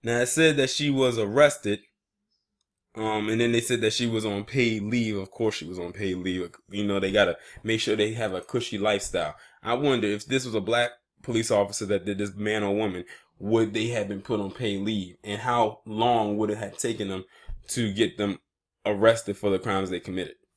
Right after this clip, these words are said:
'Cause this was a crime she committed. But, you know,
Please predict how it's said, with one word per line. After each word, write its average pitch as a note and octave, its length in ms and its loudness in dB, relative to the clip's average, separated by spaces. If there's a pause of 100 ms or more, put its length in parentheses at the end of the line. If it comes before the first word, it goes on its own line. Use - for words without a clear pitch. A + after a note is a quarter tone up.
'Cause C#3+ 140 2
this F#3 160 6
was F#3 200 4
a - 40 -2
crime B2+ 260 -2
she G2+ 120 -10
committed. G#2 320 -6 (2000)
But, G2 400 0
you A2+ 160 0
know, G2 340 2